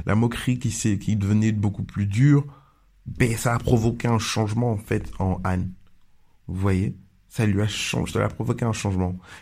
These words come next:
Et j'aimerais vraiment faire, euh, un parallèle ici où, euh, nous, nous inviter à comprendre les choses. Dieu nous donne des directives afin de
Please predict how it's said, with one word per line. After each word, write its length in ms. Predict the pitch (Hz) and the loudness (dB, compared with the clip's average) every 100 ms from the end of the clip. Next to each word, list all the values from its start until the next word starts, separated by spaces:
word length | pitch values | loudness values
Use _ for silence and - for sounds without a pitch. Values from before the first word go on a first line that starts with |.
| - | -4
Et 80 | 110 | 0
j'aimerais 240 | 113 117 | 2 2
vraiment 280 | 117 117 123 | 0 0 0
faire, 280 | 127 120 110 | 0 0 2
euh, 160 | 101 - - - - | 0 -2 -10 -20 -10
un 160 | - 98 | -2 0
parallèle 480 | 101 107 101 101 104 | 0 -2 0 0 0
ici 420 | 101 - 117 131 - _ | 0 0 0 0 -6 _
où, 240 | 120 127 127 - - | 2 2 0 -10 -6
euh, 340 | 113 113 113 - - - - - | -2 0 0 -2 -4 -6 -14 0
nous, 420 | 117 120 113 113 | 4 6 4 4
nous 280 | 117 113 123 | 4 4 4
inviter 400 | 123 117 120 135 | 2 2 2 2
à 80 | 113 | 2
comprendre 380 | 98 - 104 | -2 0 0
les 60 | 101 | 0
choses. 400 | 98 92 92 92 - _ _ _ | 0 0 0 -4 -12 _ _ _
Dieu 200 | 110 139 | 2 6
nous 100 | 139 | 6
donne 180 | 123 131 | 6 4
des 140 | 117 | 4
directives 500 | 113 113 113 143 135 - | 2 0 0 2 2 0
afin 320 | 98 - 123 | -2 0 2
de 280 | 104 95 | 2 2